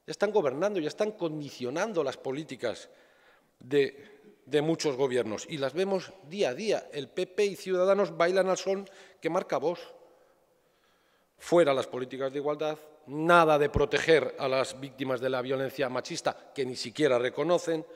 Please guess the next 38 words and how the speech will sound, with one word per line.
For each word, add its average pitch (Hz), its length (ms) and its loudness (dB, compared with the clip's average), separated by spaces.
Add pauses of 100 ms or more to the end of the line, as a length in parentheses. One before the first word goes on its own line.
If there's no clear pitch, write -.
(180)
se - 240 4
ríen 147 460 0
de 127 100 -8
la 117 280 -6 (260)
memoria 143 360 0
histórica, 156 640 -2
ensalzan 131 720 -4 (500)
al 127 240 -6
dis-, 127 220 -12 (160)
al 127 160 -8
dictador. 139 580 -4 (540)
Pues 117 160 -8
eso 143 160 -6
es 185 40 -2
lo 165 100 -4
que 113 100 -10
viene 92 240 -12
de 82 120 -16
la 80 80 -18
mano 80 200 -14
de 50 100 -16
la 50 80 -16
derecha. 50 320 -16 (440)
Y 135 80 -14
por 143 140 -6
eso 175 200 -4
decía 143 340 -6
antes 151 240 -6 (320)
que 143 100 -6
la 127 120 -4
cuestión 151 400 -4 (100)
es 143 140 -6
muy 151 100 -4
sencilla. 113 640 -10 (720)
Si - 180 -10
no 156 140 2
queremos 165 320 0
esto, 180 360 -6